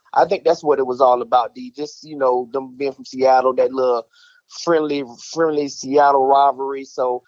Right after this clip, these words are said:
it's good for basketball, though. I like to see it. And I love to see these guys in the Pro-Am. They playing in these little, uh, basketball leagues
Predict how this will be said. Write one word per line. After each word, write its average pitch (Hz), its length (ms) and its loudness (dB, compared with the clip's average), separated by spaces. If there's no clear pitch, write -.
it's 415 180 -2
good 311 180 -2
for 208 100 -14
basketball, 165 540 0
though. 147 140 0
I 185 80 2
like 214 220 -4
to 147 60 -20
see 190 280 -10
it. 147 160 -12
And 190 120 -2
I 214 80 0
love 214 200 -2
to 185 60 -14
see 202 160 -20
these 180 180 -16
guys 151 300 2
in 143 80 -18
the 135 60 -8
Pro-Am. 139 500 -4
They 139 120 -8
playing 135 280 -8
in 127 140 -8
these 127 240 -8
little, 123 420 2
uh, 120 320 4
basketball 127 640 2
leagues 127 520 -16